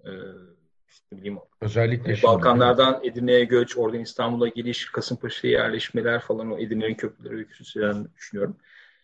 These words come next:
Speaker 1: E, şu an bir şey yazacak olsaydı belki işte, e, ne bileyim, Suriyeli bir ailenin hikayesini anlatıyor olurdu gibi bir yerden düşünüyorum. Dolayısıyla göç çok önemli bir mesele. Yoksulluk çok önemli bir mesele Firuzan için. Ee, bazı özel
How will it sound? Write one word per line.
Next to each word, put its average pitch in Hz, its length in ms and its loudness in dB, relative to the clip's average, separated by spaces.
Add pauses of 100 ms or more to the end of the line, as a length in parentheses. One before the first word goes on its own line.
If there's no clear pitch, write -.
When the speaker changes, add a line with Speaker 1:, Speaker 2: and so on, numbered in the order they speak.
(180)
Speaker 1:
E, - 80 -10
şu - 180 -4
an 247 160 0
bir 160 60 0
şey 127 140 2
yazacak 196 380 4
olsaydı 185 300 0
belki 143 300 2
işte, - 220 -6
e, 147 180 6 (640)
ne 104 80 -8
bileyim, 113 200 -8 (480)
Suriyeli 131 340 4
bir 127 60 2
ailenin 127 320 8
hikayesini 104 580 2
anlatıyor 101 480 -6
olurdu 92 440 -8 (320)
gibi 92 220 -12
bir 95 60 -10
yerden 90 400 2
düşünüyorum. - 300 -12
Dolayısıyla 139 300 0
göç 160 360 4
çok 143 180 0
önemli 95 320 0
bir 92 100 -12
mesele. - 340 -16
Yoksulluk 131 520 -4
çok 135 200 -4
önemli 95 300 -4
bir 92 180 -4
mesele - 460 -12 (320)
Firuzan - 300 -14
için. - 300 -14 (680)
Ee, 92 440 -2 (420)
bazı 131 380 6
özel 135 360 6